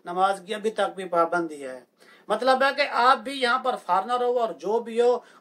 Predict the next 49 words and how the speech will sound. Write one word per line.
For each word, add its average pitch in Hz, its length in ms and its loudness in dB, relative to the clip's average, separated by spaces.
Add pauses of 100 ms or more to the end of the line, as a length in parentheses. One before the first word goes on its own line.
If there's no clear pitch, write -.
और 220 160 0
एक 226 160 -4
अच्छे 247 320 0
शहरी 220 460 0
होने 202 280 -6
का 202 180 -4
सबूत 185 440 -6
दें। 240 140 -6
यहाँ 202 260 0
पर 196 200 -2
आप 185 160 0
जिस 190 140 -12
कंपनी 190 340 -8
में 190 160 -8
भी 202 100 -10
हैं, 226 300 -2 (280)
आप 185 160 0
अपना 185 280 -4
टेस्ट 175 360 -2
कराएं, 226 260 -2
अगर 196 300 -2
कुछ 185 380 -10
हुआ 196 220 0
तो 220 200 -2 (180)
पता 180 220 -6
चल 196 240 -4
जाएगा 214 300 -2
और 202 80 -2
अगर 180 260 -6
ना 185 200 -2
भी 202 140 -10
हुआ 220 260 2 (400)
तो 175 140 -6
फिर 220 140 0
भी 254 100 0
पता 226 280 0
चल 202 260 -2
जाएगा। 220 280 -4
और 208 120 -6
इसके 202 300 -8
लिए, 214 180 -10
इसमें 214 280 -8
आपके 190 300 2
एक 190 120 -10
तो 202 60 -4
ज़िंदगी 208 440 -4
की 233 120 -6
सेफ्टी 226 400 0
है, 247 280 6